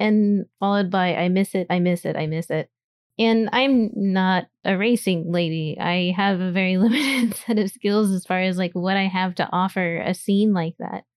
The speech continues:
But I had time, and I had a lot of it, and I wanted to, <sighs> I really wanted to get involved and start trying to figure out how we could keep the scene going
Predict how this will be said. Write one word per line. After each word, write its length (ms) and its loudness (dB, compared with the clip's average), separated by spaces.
But 140 0
I 40 4
had 280 0
time, 480 -2
and 80 0
I 60 4
had 180 2
a 80 2
lot 240 2
of 140 -2
it, 320 -2
and 160 2
I 100 2
wanted 440 2
to, 580 0
<sighs> 240 -16
I 80 -2
really 360 -2
wanted 340 2
to 300 0
get 260 -2
involved 600 0
and 200 0
start 360 -2
trying 220 -2
to 60 -4
figure 280 -4
out 160 -2
how 220 -2
we 120 -4
could 180 -6
keep 300 -6
the 100 -4
scene 280 -4
going 480 -2